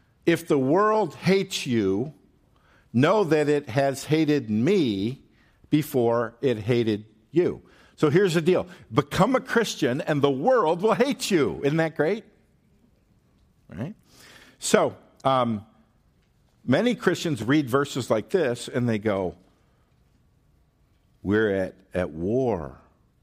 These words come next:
with the world. They're the enemy." It hates us. We're to hate it back. We're to live in fear, protect ourselves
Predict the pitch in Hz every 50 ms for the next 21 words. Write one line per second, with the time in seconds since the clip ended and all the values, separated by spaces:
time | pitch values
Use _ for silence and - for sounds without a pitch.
0 | _ _ _ _ _ _ _ - 85 82 - - - 82 76 76 90 110 104 85
1 | 65 58 - _ _ _ _ _ _ _ _ _ _ _ _ _ _ _ _ _
2 | _ _ _ _ _ - - 76 80 82 110 143 151 156 160 160 160 135 147 143
3 | 143 147 151 151 135 113 101 80 - - _ _ _ _ _ _ _ _ _ _
4 | _ _ _ _ _ _ _ _ _ _ _ _ _ _ _ _ _ _ _ _
5 | _ _ _ _ _ _ _ _ _ _ _ _ - 127 139 156 139 131 165 170
6 | 156 160 - - - 165 156 151 147 - - - - - - - _ _ _ _
7 | _ _ _ _ _ _ _ _ _ _ _ _ _ - 123 131 156 156 139 120
8 | 104 85 101 160 160 139 147 143 - - 135 139 135 131 123 - - - - -
9 | _ _ _ _ _ _ _ _ _ _ _ _ _ - _ _ _ _ _ -
10 | 120 147 156 156 143 135 135 143 156 160 143 151 139 131 120 - - 160 151 151
11 | 147 135 - - 135 113 - - - 180 180 - - 170 143 135 135 - - -
12 | - 147 139 135 131 135 127 120 117 110 - - - -